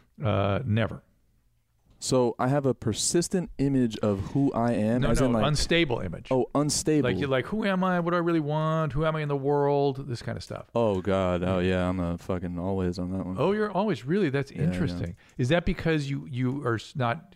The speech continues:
Speaker 1: sort of, d-, are you doing the career you wanna do?
Speaker 2: Um, definitely.
Speaker 1: You are.
Speaker 2: Definitely. Yeah, I'm in
Speaker 1: So, but
Speaker 2: production.
Speaker 1: doesn't,
Speaker 2: I love
Speaker 1: doesn't
Speaker 2: it,
Speaker 1: that
Speaker 2: yeah.
Speaker 1: give you,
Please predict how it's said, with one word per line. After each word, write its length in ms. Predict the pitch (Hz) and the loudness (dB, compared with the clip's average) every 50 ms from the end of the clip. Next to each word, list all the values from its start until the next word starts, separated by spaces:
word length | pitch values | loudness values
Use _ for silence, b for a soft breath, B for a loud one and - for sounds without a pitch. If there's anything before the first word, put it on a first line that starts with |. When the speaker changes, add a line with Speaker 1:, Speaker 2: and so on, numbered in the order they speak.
| - - | -12 -6
Speaker 1:
sort 200 | - 127 120 117 | -2 -2 0 -2
of, 180 | 104 92 - - _ b b b b b b b b b b b b _ _ _ - - _ _ _ _ 233 214 117 | -2 -6 -10 -18 _ b b b b b b b b b b b b _ _ _ -20 -20 _ _ _ _ -16 -12 -10
d-, 120 | 113 180 | -8 -6
are 100 | - - | -4 -2
you 120 | 135 143 135 | -2 0 0
doing 240 | 117 143 160 160 | 0 0 0 0
the 80 | 151 131 | 0 -2
career 280 | - - 127 123 147 156 | -2 -2 0 2 2 2
you 120 | 160 165 | 0 0
wanna 140 | 175 175 175 | 0 -2 -2
do? 300 | 165 180 180 202 202 180 - _ _ _ _ _ _ _ _ _ _ _ - - - - | -2 -2 -2 -2 -2 -4 -8 _ _ _ _ _ _ _ _ _ _ _ -20 -10 -4 0
Speaker 2:
Um, 280 | 113 117 113 110 104 104 | 0 2 2 2 0 -2
definitely. 640 | 113 123 120 131 - - 104 - - - 82 - - | 0 0 0 0 0 -2 -6 -4 -4 -6 -6 -6 -2
Speaker 1:
You 200 | - 120 127 127 | 0 2 2 2
are. 100 | 117 - 95 | 2 0 -2
Speaker 2:
Definitely. 180 | - - 90 | -2 -2 -2
Yeah, 160 | 87 110 110 101 | 0 2 2 2
I'm 80 | 101 | 2
in 0 | |
Speaker 1:
So, 60 | 101 98 | 0 0
but 60 | - | 0
Speaker 2:
production. 280 | - 101 101 104 104 147 | 0 0 0 0 0 0
Speaker 1:
doesn't, 100 | 147 147 | 0 0
Speaker 2:
I 20 | 147 | 0
love 80 | - | 0
Speaker 1:
doesn't 220 | 123 143 135 - 139 | 0 0 0 0 0
Speaker 2:
it, 40 | 131 | 0
Speaker 1:
that 180 | 127 135 147 | 0 0 0
Speaker 2:
yeah. 40 | - | -2
Speaker 1:
give 140 | - 175 196 | -2 -2 0
you, 60 | - | -2